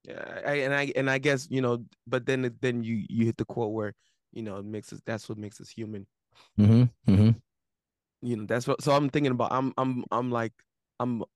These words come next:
Speaker 1: unraveling it l-, literally in, like, real time as, as I'm talking, <laughs> you
Speaker 2: Mm-hmm,
Speaker 1: know?
Speaker 2: mm-hmm, mm-hmm.
Speaker 1: Um, it's all, like, coming out. So it, it, it's, my mind is literally changing every single second as I'm s-, talking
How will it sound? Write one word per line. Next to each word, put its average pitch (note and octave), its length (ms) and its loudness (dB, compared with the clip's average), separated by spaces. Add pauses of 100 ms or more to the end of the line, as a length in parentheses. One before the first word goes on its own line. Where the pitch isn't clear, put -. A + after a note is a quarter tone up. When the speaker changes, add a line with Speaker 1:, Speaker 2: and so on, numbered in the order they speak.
Speaker 1:
unraveling A#2 680 0
it G#2+ 180 -6
l-, A2+ 200 -4
literally C#3 440 4
in, G#2+ 140 0
like, G#2 220 0
real A2 400 2
time A2 380 -8
as, G#2 340 -12 (440)
as A#2+ 200 2
I'm A2 140 -2
talking, A2 480 -6
<laughs> - 20 -16
you C#3 120 -6 (100)
Speaker 2:
Mm-hmm, C3 260 6
Speaker 1:
know? C3 220 2 (120)
Speaker 2:
mm-hmm, A2+ 480 4
mm-hmm. A2 160 8
Speaker 1:
Um, A2 520 0 (880)
it's C3+ 160 0
all, C#3 160 4
like, A#2 180 0
coming B2 320 0
out. G#2+ 180 -4
So G#2+ 360 -4
it, - 220 -2
it, A2 220 -8
it's, - 360 -8 (500)
my C3 100 -2
mind D3 300 2
is C3+ 120 -2
literally C#3+ 300 0
changing C3 640 -2
every B2+ 360 -4
single A#2+ 340 -8
second A2+ 480 -10 (300)
as A#2+ 240 -2
I'm A2 300 -4
s-, - 200 -18
talking A2 640 -6